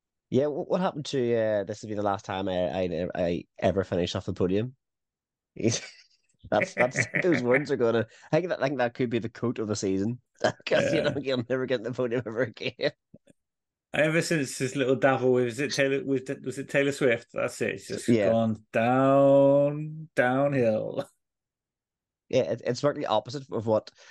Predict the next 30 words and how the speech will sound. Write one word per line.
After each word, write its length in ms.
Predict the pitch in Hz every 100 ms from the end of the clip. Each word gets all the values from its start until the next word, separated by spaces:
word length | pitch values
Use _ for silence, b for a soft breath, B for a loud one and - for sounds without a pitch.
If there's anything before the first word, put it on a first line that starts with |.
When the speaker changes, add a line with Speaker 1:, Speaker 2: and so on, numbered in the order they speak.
| B B _ -
Speaker 1:
the 160 | 107 104
rumors, 500 | 101 104 101 117 131 131
the 120 | 135
rumors 220 | 156 156 151
of 60 |
him 120 | 143
and 100 | 131
Taylor 220 | - 123 113
Swift 280 | 113 110 -
have 100 | 113
had 200 | 104 104
the 120 | 110
opposite 320 | 117 - -
effect 280 | 107 104 85
of 60 | -
what 100 | 98
the 60 | 101
rumors 400 | 98 98 117 113
Speaker 2:
Mm. 40 |
Speaker 1:
of 100 | 90
Lewis 300 | 104 104 98
Hamilton 320 | 101 95 98
and 60 | 101
Shakira 440 | - - 101 95 117 120
have 20 |
had 220 | 123 143
<laughs> 180 | 156 170
to 200 | 156 -
Lewis's 520 | 139 117 139 - 156
performances. 1120 | 156 147 117 143 - 175 165 - 143 - -